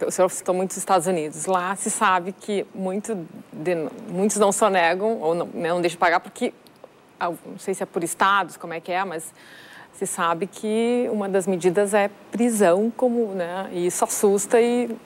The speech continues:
reduziria muito a, a, a intenção de não pagar. O senhor acha que é uma medida que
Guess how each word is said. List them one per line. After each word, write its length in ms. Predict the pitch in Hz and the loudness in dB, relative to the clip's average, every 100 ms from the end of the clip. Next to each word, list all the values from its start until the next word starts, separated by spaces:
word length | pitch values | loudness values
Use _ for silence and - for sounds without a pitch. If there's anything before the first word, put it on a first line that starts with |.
| - - | -18 -6
reduziria 560 | 190 196 190 196 202 | -2 0 4 4 4
muito 320 | 202 202 202 226 | 2 0 2 2
a, 640 | 214 - 202 196 196 190 - - - - - | 2 0 -2 -2 -2 -6 -12 -20 -18 -20 -10
a, 80 | 170 | -4
a 80 | 170 | -2
intenção 360 | 165 190 214 | 2 2 4
de 80 | 208 | 4
não 140 | 214 214 | 4 4
pagar. 220 | 233 170 | 4 2
O 20 | |
senhor 160 | - 269 | 2 0
acha 160 | - | 0
que 200 | 196 - | -6 -2
é 60 | 202 | -2
uma 100 | 214 | 0
medida 380 | 196 160 185 185 | -4 -4 -2 -4
que 280 | - 190 | -4 -6